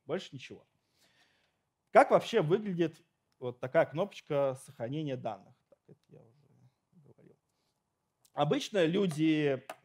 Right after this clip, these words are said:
пишут какой-то код, э, инкапсулируют в какие-то объекты. Эти объекты умеют, там, не знаю,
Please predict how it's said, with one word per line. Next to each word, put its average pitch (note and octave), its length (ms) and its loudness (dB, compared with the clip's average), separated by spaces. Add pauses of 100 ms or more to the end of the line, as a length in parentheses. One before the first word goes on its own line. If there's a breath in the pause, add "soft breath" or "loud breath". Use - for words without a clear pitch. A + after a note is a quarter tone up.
пишут E3+ 300 -2
какой-то D3+ 360 -2
код, D3+ 320 2
э, B2 220 -6
инкапсулируют C#3+ 720 -2
в A2+ 40 -14
какие-то B2+ 420 -4
объекты. B3+ 580 -4
Эти D3+ 180 -2
объекты D3+ 400 -2
умеют, B2+ 460 -6
там, A2+ 180 -14
не A#2+ 60 -14
знаю, A2+ 320 -14